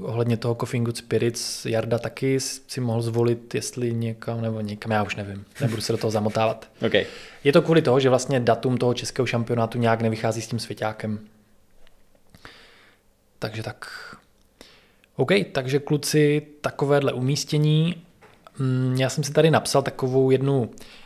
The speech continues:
Speaker 1: kontroverzní věc, já úplně nevím, jestli se do toho pouštět, jo, ale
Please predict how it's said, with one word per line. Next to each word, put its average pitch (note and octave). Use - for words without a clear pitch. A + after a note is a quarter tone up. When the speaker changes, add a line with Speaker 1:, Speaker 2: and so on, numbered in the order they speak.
Speaker 1:
kontroverzní D3
věc, A#2+
já A#2+
úplně B2
nevím, A#2+
jestli A#2
se -
do B2+
toho B2
pouštět, B2
jo, G#2
ale A2+